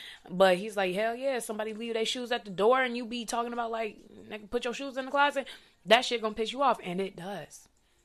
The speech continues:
It truly does. Now, I can say I'm so grateful that my ex was neat. He was a clean guy. Like, he did not like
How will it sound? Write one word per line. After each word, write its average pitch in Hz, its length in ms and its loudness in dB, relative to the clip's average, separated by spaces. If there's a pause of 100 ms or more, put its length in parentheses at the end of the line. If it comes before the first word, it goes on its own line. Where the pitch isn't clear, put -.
(200)
It 202 220 0
truly 202 640 -4
does. 180 460 0 (280)
Now, 185 320 2 (140)
I 190 200 6
can 220 200 -8
say 247 360 2 (800)
I'm 196 200 2
so 196 280 4
grateful 208 600 0
that 180 160 -4
my 196 200 2
ex - 380 -8 (220)
was 226 340 2
neat. 175 580 -8 (340)
He 262 140 -8
was 254 200 0
a 254 40 -2
clean 214 360 -4
guy. 220 440 -2 (440)
Like, 180 280 4
he 226 120 -8
did 208 280 0
not 165 280 -4
like 190 260 4